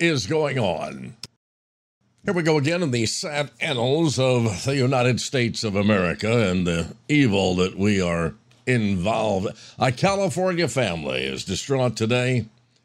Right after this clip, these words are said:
and why wouldn't they be? Their four-year-old boy was shot and killed right in front of them during a road rage incident.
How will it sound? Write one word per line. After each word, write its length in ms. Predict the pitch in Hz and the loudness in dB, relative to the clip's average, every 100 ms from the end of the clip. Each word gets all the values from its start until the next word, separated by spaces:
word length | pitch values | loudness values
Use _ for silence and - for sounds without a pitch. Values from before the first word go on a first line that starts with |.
| - | -2
and 160 | 104 | 2
why 140 | 117 120 | 2 2
wouldn't 220 | 107 85 | 0 0
they 120 | 82 | -2
be? 260 | 76 73 65 | 0 -2 -2
Their 180 | 78 | -6
four-year-old 600 | 80 - 160 151 151 147 139 | -6 -2 0 2 4 4 4
boy 160 | 156 | 2
was 160 | 127 135 | 2 0
shot 420 | - - 151 147 | -2 -4 -4 -2
and 160 | 147 135 | -2 0
killed 480 | 151 156 160 131 - - _ _ _ - | 4 4 4 2 -4 -20 _ _ _ 0
right 180 | 143 143 | 0 2
in 60 | |
front 220 | 127 156 | 0 2
of 100 | 156 | 2
them 160 | 160 156 | 0 2
during 260 | 139 147 139 | 2 2 2
a 140 | 117 | 2
road 380 | 113 139 147 120 | 4 4 4 4
rage 360 | 120 104 90 | 2 2 -2
incident. 540 | 107 101 110 92 76 | -4 -4 -4 -2 -4